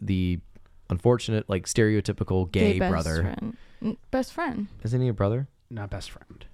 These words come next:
Speaker 2: Best
Speaker 1: Oh,
Speaker 2: friend.
Speaker 1: I thought he was a brother.
Speaker 3: We will also, um, uh, there's another Fraser, uh, Foley combo coming up
Speaker 1: Yeah.
Speaker 2: Ooh.
Speaker 3: that we will talk about.
Speaker 1: Um, this house for California and Los Angeles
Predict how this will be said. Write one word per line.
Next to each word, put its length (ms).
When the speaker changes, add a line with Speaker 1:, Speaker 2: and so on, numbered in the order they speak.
Speaker 2:
Best 220
Speaker 1:
Oh, 20
Speaker 2:
friend. 240
Speaker 1:
I 20
thought 200
he 60
was 120
a 60
brother. 360
Speaker 3:
We 80
will 180
also, 420
um, 260
uh, 220
there's 200
another 460
Fraser, 760
uh, 220
Foley 360
combo 440
coming 260
up 180
Speaker 1:
Yeah. 200
Speaker 2:
Ooh. 140
Speaker 3:
that 60
we 80
will 140
talk 260
about. 680
Speaker 1:
Um, 200
this 240
house 680
for 360
California 720
and 100
Los 200
Angeles 580